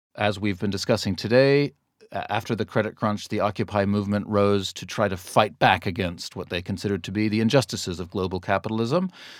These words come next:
The Occupy movement in the end fizzled out, or did it?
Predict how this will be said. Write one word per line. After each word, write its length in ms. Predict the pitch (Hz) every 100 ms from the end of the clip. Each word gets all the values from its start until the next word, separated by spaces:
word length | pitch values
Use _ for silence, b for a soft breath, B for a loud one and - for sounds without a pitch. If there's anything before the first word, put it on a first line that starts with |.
| B B -
The 100 | 170
Occupy 420 | 165 175 139 143
movement 400 | 139 139 139 135
in 80 | 131
the 140 | 127
end 260 | 127 127 123
fizzled 360 | 143 123 123
out, 320 | 123 127 156 - b b b _ _ _ _
or 160 | 170
did 180 | 160 165
it? 200 | 80 -